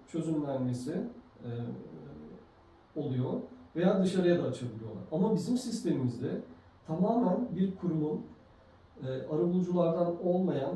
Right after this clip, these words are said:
yönetim kurulunun ve profesyonel bir yöneticisinin olduğu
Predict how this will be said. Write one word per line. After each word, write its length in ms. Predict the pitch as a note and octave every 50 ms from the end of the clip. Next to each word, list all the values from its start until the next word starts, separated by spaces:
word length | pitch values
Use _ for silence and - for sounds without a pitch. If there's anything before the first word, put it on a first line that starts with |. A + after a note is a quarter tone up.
| - D#3
yönetim 360 | D3+ D#3+ D#3+ D#3+ F#3+ F#3 E3+
kurulunun 540 | E3 D3 C3+ B2 B2+ B2+ B2+ D3+ F#3 G3 G3+ - - - - - - -
ve 240 | C3 C#3+ D3 C#3+ -
profesyonel 680 | - D#3+ D#3 D#3+ F3 E3+ E3+ F3+ F3 F3 F3+ F3 D3+
bir 80 | D3 C#3
yöneticisinin 960 | C#3 C#3+ C#3+ D3 D3+ D3+ - C#3 C3+ - - - - D3 D3 C3+ C3+ C#3 C3+ C3+ C3+
olduğu 380 | C3+ C3 A#2+ D3 F3 F#3+ -